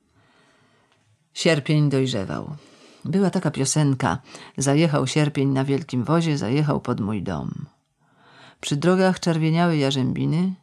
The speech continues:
a oni wciąż trwali przy sobie. Coraz bardziej opaleni, coraz bardziej zmęczeni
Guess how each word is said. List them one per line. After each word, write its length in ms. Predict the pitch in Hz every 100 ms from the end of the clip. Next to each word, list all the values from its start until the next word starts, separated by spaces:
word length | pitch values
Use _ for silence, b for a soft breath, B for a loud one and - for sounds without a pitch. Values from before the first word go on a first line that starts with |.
| _ b b b -
a 100 | -
oni 260 | 147 190
wciąż 480 | 196 - 160 180 -
trwali 520 | - 160 139 143 151
przy 180 | - 139
sobie. 500 | - - - - - _ _ _ _ _
Coraz 360 | - 151 185 147
bardziej 460 | 135 143 143 156
opaleni, 680 | 151 151 139 - - 50 - B B B
coraz 320 | - 139 165 156
bardziej 480 | 139 151 160 170
zmęczeni 840 | 160 151 160 151 - - 53 -